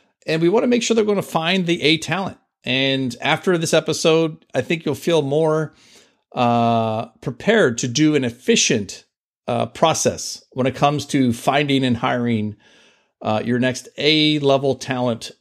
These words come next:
for your marketing position. So we're gonna cover three areas. One is gonna be the business case. Two is gonna be the job description. Three is gonna be the interview process. So these are three areas we feel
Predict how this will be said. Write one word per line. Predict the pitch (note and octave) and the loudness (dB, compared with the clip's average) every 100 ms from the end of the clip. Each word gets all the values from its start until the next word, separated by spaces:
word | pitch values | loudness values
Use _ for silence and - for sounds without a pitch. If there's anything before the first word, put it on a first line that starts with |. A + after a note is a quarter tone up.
| - | -14
for | - C3+ | -4 -2
your | B2+ | 0
marketing | A2+ A#2 A2+ A2+ A2 | 2 0 0 -4 -6
position. | - A#2 A2+ G#2 | -6 -6 -4 -4
So | F#2+ D#3+ | -2 0
we're | |
gonna | G#3 G#3 | 0 0
cover | A3 G#3+ | 0 0
three | - F#3+ | 2 2
areas. | B2+ G2+ | 2 -2
One | G#2 C#3 G3+ C#4 - _ _ - - | 0 2 2 0 -6 _ _ -20 -12
is | D3+ | -4
gonna | E3+ | 0
be | D#3 | 2
the | C#3 | 2
business | D#3+ F3 - | 2 2 2
case. | E3+ E3+ - - | 2 2 -2 -4
Two | - G3 G#3 | 0 2 2
is | E3+ | 0
gonna | E3 | 0
be | D3 | 0
the | C3+ | 0
job | A2+ C3 C#3+ E3 | 0 2 2 0
description. | D#3 - - F3+ - G#2 A2 D#3+ - _ _ _ _ _ | -2 -6 -4 -4 -2 -4 -2 -6 -12 _ _ _ _ _
Three | - - F3 G3+ | -20 -2 2 2
is | F#3+ | 0
gonna | F#3 E3+ | -2 0
be | D#3 D#3 | 2 2
the | D#3 | 0
interview | F#3 D#3+ D3+ D3 | 0 0 2 0
process. | - - D3 - G#2 - | -2 0 0 0 -6 -4
So | |
these | C3+ F#3+ | -4 0
are | G#3 | -2
three | - - F#3 G3 | -2 -6 -4 -2
areas | D3+ D#3+ D#3+ C3 | 0 0 -2 -2
we | D3 | -4
feel | - G#3 D#3+ G#2 C3+ E3 | -4 -2 0 0 -2 -6